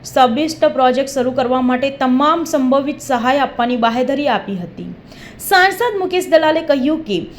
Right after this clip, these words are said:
સંસ્થા દ્વારા દિવ્યાંગોને શારીરિક, સામાજિક, આર્થિક અને બૌદ્ધિક રીતે સશક્ત બનવા માટે જેટલા પ્રોજેક્ટ લાવવામાં આવ્યા છે, તે બધા અનુકરણીય છે અને સમાજ માટે ઉપયોગી છે.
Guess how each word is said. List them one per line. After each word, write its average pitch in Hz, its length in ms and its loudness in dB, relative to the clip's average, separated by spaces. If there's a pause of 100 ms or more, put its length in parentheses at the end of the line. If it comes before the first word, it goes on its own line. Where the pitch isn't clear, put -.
(160)
સંસ્થા 330 500 2
દ્વારા 330 340 2
દિવ્યાંગોને 330 600 0
શારીરિક, 285 600 -2
સામાજિક, 269 540 -2 (100)
આર્થિક 247 500 0
અને 247 200 2
બૌદ્ધિક 233 580 0
રીતે 247 400 -2 (300)
સશક્ત 349 540 2
બનવા 277 380 4
માટે 269 320 -2
જેટલા 254 380 0
પ્રોજેક્ટ 269 540 0
લાવવામાં 240 540 0
આવ્યા 226 300 0
છે, 247 240 -6
તે 247 140 -2
બધા 233 440 2
અનુકરણીય 247 760 0
છે 214 320 -8 (840)
અને 247 180 6
સમાજ 294 460 2
માટે 320 240 -2
ઉપયોગી 240 560 -2
છે. 185 240 -10